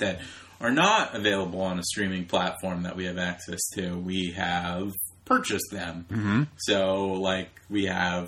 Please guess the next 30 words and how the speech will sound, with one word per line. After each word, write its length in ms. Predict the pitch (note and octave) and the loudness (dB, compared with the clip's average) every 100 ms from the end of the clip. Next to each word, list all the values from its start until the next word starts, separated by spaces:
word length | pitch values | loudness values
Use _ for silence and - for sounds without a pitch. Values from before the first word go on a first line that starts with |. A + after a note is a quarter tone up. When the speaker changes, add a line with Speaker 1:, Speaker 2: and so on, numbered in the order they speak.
| - - | -6 0
Speaker 1:
Birthday 480 | A#2+ B2 C#3 B2 | 0 2 2 2
Girl 300 | B2 B2 A2+ | 4 2 2
now, 460 | A2 G#2+ G2+ G2 G2 | 2 2 2 2 0
we 100 | F#2+ | 0
have 320 | F2+ F2+ F2 | -2 -4 -2
Mothman 760 | F#2 F#2+ A2 A2 G#2+ G2+ G2 F2+ | 0 6 6 4 0 -2 -2 0
Prophecies, 1160 | G2 F#2+ - - F#2+ F#2 F#2 F2+ F2 - - - - - - - - - | 2 0 -2 -4 -2 -2 -2 -2 -2 -2 -4 -14 -20 -20 -20 -20 -12 -2
uh, 920 | F#2 F#2 F2+ F2+ F2+ F2 F2 F2 E2+ - | 0 2 0 0 0 0 -2 -2 -6 -8
we 160 | G2+ F#2 | -6 -4
have 180 | F2 F#2 | -6 -4
Orange 240 | G#2+ G#2 - - | -4 -2 -2 -2
County, 540 | G#2 G2+ G2+ G2 F#2+ F#2+ - - - - - - - - | 0 2 2 2 0 -4 -10 -20 -20 -20 -20 -20 -16 -4
um, 640 | F#2+ F#2 F2+ F2 F2 F#2 - - | 0 2 0 0 -2 -4 -10 -6
Speaker 2:
Uh, 360 | - G2+ F#2 F2 F2+ F#2 | 0 2 2 2 0 0
Speaker 1:
Count 200 | G2+ A#2 | 2 2
of 40 | G#2 | 2
Monte 220 | G#2 G2+ | 0 0
Cristo. 600 | B2 A2+ - A#2 A2 A2 - - - | 0 0 4 4 4 -2 -8 -20 -14
Speaker 2:
Yeah. 320 | F#2+ G#2+ E3 - - - - | -2 0 0 -2 -18 -20 -12
Speaker 1:
So 180 | - D#3 | 0 4
we 100 | D#3+ F3 | 6 6
have 280 | A3 B3 | 6 6
all 140 | E3 A2+ | 4 2
these 240 | A2 G2+ | 0 0
D 120 | B2 A#2 | -2 -2
V 140 | A2 | -2
Ds, 480 | G#2 C#3+ G#2+ F2+ - - | 2 4 4 0 -4 -2
and 140 | G2+ | 0
I 120 | G#2 | 2
guess 180 | A#2+ | 2